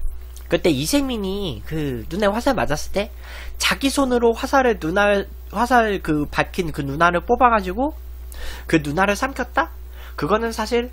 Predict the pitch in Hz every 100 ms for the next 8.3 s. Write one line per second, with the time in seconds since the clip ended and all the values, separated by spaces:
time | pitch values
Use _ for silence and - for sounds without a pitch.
0 | - - - 320 320 311 - - 247 254
1 | - - 311 - - 127 113 - - -
2 | - - - - 196 247 - 330 349 381
3 | - 277 - 233 - 220 196 123 160 -
4 | - - - - - - - - - -
5 | - - - - - - - - - 120
6 | 160 226 247 233 - 208 - 185 180 -
7 | 220 202 175 - 196 - - 233 220 -
8 | - 220